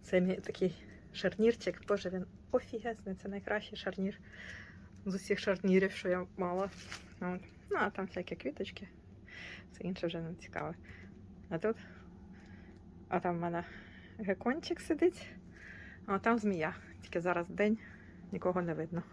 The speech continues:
видно шкелетона. А там висить шкелетон. Ну, я трошечки покажу за бекстейджем. Прапор України. З Днем Незалежності, друзі.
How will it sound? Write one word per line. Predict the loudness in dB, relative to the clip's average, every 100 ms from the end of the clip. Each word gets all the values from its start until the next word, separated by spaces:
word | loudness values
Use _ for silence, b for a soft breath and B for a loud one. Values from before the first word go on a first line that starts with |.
| 0
видно | 0 0
шкелетона. | -2 2 2 2 0 0 -4 B B B B B -8
А | -4
там | 0 0
висить | 0 0
шкелетон. | -2 0 0 2 -2 -2 B B B B B B B B B B 2
Ну, | 2
я | 2 -2 -10 -16 -16 -16 -16 -18 -18 -12 -6
трошечки | -2 -2 -2 -4 -6
покажу | -2 0 2 0 B B B
за | 4 4
бекстейджем. | 2 0 4 4 2 -4 B B B B B B B B B B B -10
Прапор | 2 4 6 6
України. | 8 6 8 6 6 2 B B B B -18 -18 -16 B B -2
З |
Днем | 2 4
Незалежності, | 4 4 4 4 4 2 -2 0
друзі. | 2 2 0